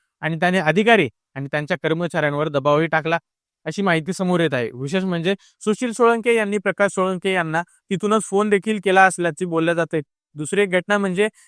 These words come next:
एका मल्टी सर्व्हिसेस चालकाला मारहाण करतानाचा देखील एक व्हिडिओ समोर आलाय.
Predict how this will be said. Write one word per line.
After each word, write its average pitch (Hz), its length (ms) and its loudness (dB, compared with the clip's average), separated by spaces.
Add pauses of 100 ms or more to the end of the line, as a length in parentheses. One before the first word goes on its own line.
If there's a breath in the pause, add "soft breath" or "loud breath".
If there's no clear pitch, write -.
एका 208 180 4
मल्टी 220 320 0
सर्व्हिसेस 220 480 0
चालकाला 190 440 2
मारहाण 180 360 0
करतानाचा 170 540 -4
देखील 160 320 -4
एक 156 140 -6
व्हिडिओ 147 240 -2
समोर 165 300 -2
आलाय. 127 200 0